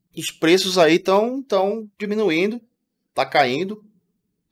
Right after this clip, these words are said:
Então vamos esperar, né? Vamos ver lá pra, pra junho, julho. Eu acho que vai ser a hora da gente começar a ter umas quedas bem, bem,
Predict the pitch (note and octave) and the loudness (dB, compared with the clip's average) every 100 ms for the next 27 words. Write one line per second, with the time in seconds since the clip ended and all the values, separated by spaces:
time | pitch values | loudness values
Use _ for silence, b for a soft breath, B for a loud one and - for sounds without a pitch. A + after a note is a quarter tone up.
0 | B B B B B B B _ _ _ | B B B B B B B _ _ _
1 | _ E3+ F#3 A3 - - A3 E3+ C#3 C#3 | _ -4 0 0 -2 2 4 6 4 0
2 | A#2+ A2 C#3+ D#3 A2+ C#3+ C3 D3 C3 A2+ | -4 -6 -6 -4 -2 0 0 0 -2 -2
3 | A2 A#2 A2 C#3 C#3+ A2 B2 D3+ A#2+ - | -6 -8 -6 -4 -6 -6 -4 -2 -4 -10
4 | _ _ _ _ _ _ _ _ _ - | _ _ _ _ _ _ _ _ _ -18
5 | A2 G#2+ G#2 - B2 A#2 - A#2+ A#2 A#2 | -10 -6 -6 -4 -4 -2 -2 0 0 0
6 | A#2+ A#2+ B2 A#2 B2+ - C3+ B2 A2+ B2 | 0 -2 -4 -6 -8 -8 -8 -6 -4 -4
7 | A#2+ B2 B2+ A#2 - - A2+ C3 A#2+ G2 | -4 -4 -4 -6 -6 -6 -4 -2 -4 -6
8 | G#2 A#2+ C3+ C#3+ C3+ C3+ A2 B2+ C3 | -8 -4 -4 -6 -8 -8 -8 -8 -14